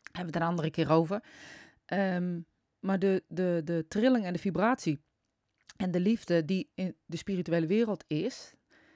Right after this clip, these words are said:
dat is eigenlijk, dat is wat ze zijn. Dus om met ons te com-, moeten communiceren, moeten we dus, ehm, die, die, eh, vibra-, vibratie zien te pakken of zo. De connectie zien te pakken daarin. Ja, en dat,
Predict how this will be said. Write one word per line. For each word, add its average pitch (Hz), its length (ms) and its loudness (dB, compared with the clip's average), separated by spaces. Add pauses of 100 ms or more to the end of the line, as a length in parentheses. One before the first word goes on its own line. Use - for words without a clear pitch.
(280)
dat - 120 -14
is - 160 -14
eigenlijk, 180 520 0
dat 202 160 2 (380)
is 180 260 -2
wat 156 200 -4
ze 165 120 -2
zijn. 160 440 2 (1200)
Dus 175 260 -4
om 233 200 0
met 190 160 -2
ons 220 180 -4
te - 100 -12
com-, 190 220 -6
moeten 196 240 -4
communiceren, 170 680 -4
moeten 196 280 -2
we 175 80 -4
dus, 170 440 -6 (760)
ehm, 185 480 -12
die, 185 300 -8
die, 175 440 -8
eh, 160 60 -8
vibra-, 185 460 -4
vibratie 214 640 0
zien 185 200 -2
te 160 120 -4
pakken 170 500 -2
of - 140 -12
zo. 131 300 -6 (600)
De 160 200 -8
connectie 202 480 -2
zien 175 160 -6
te 147 80 -12
pakken 151 420 -4
daarin. 139 540 -4 (340)
Ja, - 180 -6
en 170 80 0
dat, 156 160 -2